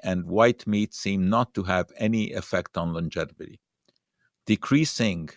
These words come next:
refined grains, like in white bread, from a hundred and fifty to fifty grams, that will get you a year, as will cutting out sugar-sweetened beverages.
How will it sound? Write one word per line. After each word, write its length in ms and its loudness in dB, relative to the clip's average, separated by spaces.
refined 560 0
grains, 760 -2
like 400 -4
in 200 -2
white 320 -2
bread, 360 0
from 180 -6
a 40 -6
hundred 360 0
and 100 -2
fifty 300 -2
to 100 -14
fifty 360 -6
grams, 580 -4
that 140 2
will 140 8
get 280 2
you 100 4
a 40 6
year, 440 0
as 180 -2
will 140 2
cutting 460 2
out 180 2
sugar-sweetened 800 0
beverages. 720 -2